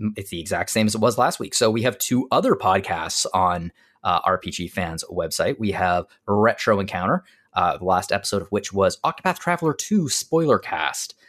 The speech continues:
Uh, and coming up is a two-parter on Lost Odyssey.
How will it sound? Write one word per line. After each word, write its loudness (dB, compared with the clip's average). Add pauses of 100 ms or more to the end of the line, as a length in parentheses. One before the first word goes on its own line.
(280)
Uh, 0
and -2
coming 0
up 0
is 2 (100)
a -2 (140)
two-parter 0
on 2
Lost 0
Odyssey. 0